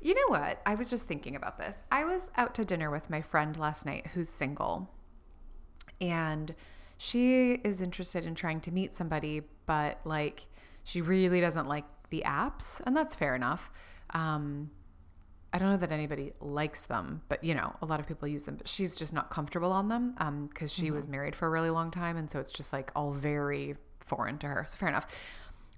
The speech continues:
Speaker 1: Um, but we were out to dinner in, like, a di-, a different neighborhood than either of us live in, and she was like, "Oh my gosh, like, there's so,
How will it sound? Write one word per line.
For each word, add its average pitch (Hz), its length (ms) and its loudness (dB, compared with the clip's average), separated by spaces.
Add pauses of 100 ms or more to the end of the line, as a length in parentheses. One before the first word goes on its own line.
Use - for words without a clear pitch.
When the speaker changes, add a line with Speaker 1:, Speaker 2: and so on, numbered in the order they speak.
Speaker 1:
Um, 165 420 2 (560)
but 180 140 4
we 220 120 6
were 226 100 6
out 208 140 6
to 190 80 -2
dinner 151 280 0
in, 156 180 -2
like, 147 180 -4
a 147 60 -2
di-, 156 320 -2
a 160 80 4 (240)
different 165 340 -2
neighborhood 151 520 0
than 143 160 -4
either 143 280 0
of 143 100 -2
us 143 220 -6
live 160 180 2
in, 143 220 -2
and 156 180 -4
she - 120 -6
was 151 180 -6
like, 143 220 -8
"Oh 208 120 0
my 185 120 0
gosh, 170 340 -4
like, 151 120 -10
there's 147 180 -8
so, 170 220 -4